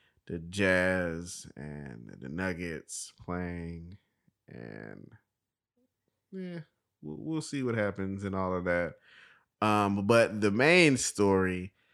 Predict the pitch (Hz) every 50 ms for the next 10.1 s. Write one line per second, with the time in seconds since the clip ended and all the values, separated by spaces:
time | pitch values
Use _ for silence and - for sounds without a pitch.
0 | _ _ _ _ 101 98 107 104 98 - - 117 90 104 98 92 101 98 92 -
1 | 104 92 90 95 92 90 85 78 67 62 62 73 73 - - 69 64 73 80 73
2 | 65 58 _ - - - 69 85 85 85 90 82 82 85 - - 90 87 85 85
3 | 80 - - 87 78 73 - - 87 85 82 78 78 85 85 90 101 107 110 110
4 | 110 107 101 98 92 92 87 85 85 78 76 80 82 78 78 - _ _ _ _
5 | _ _ _ _ _ - 82 85 85 82 85 - 95 92 87 85 82 82 82 82
6 | 82 76 - _ _ - - 95 95 98 98 95 82 78 78 80 - - 92 95
7 | 95 92 - - - - 110 104 104 98 92 92 90 - - 87 90 90 87 87
8 | 90 90 87 - - 85 85 87 87 85 78 - - - - - 90 90 90 90
9 | 87 - 85 - - - 139 147 156 147 - - 92 80 76 80 - - - -
10 | _ _